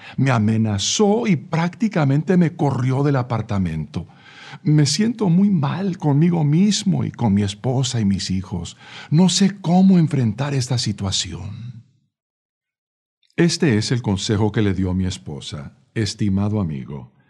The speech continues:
ha hecho lo correcto al pedir ayuda.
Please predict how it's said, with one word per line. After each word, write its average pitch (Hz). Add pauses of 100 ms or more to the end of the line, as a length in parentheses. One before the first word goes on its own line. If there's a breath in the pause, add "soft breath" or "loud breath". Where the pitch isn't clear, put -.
(140 soft breath)
ha 117
hecho 139
lo 156
correcto 120
al 110
pedir 98
ayuda. 69